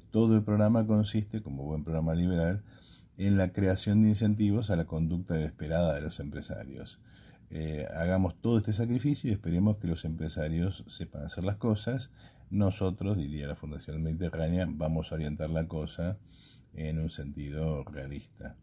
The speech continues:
Nada de disparates de realización, nada de entregar el país a los Estados Unidos, eh, simplemente porque no nos conviene,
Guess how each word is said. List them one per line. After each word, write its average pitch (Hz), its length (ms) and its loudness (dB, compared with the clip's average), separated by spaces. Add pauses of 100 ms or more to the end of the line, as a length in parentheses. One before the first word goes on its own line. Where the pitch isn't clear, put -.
(320)
Nada 78 400 0
de 73 80 -6
disparates 78 500 -6
de 78 80 -6
realización, 101 800 2
nada 82 200 4
de 76 40 0
entregar 76 440 -4
el 73 120 -6
país 78 480 -8
a 71 40 -8
los 71 180 -12
Estados 73 480 -10
Unidos, 73 580 -10
eh, - 60 -20 (1080)
simplemente 76 520 -6
porque 73 240 -8
no 76 100 -6
nos 78 100 -6
conviene, 110 580 4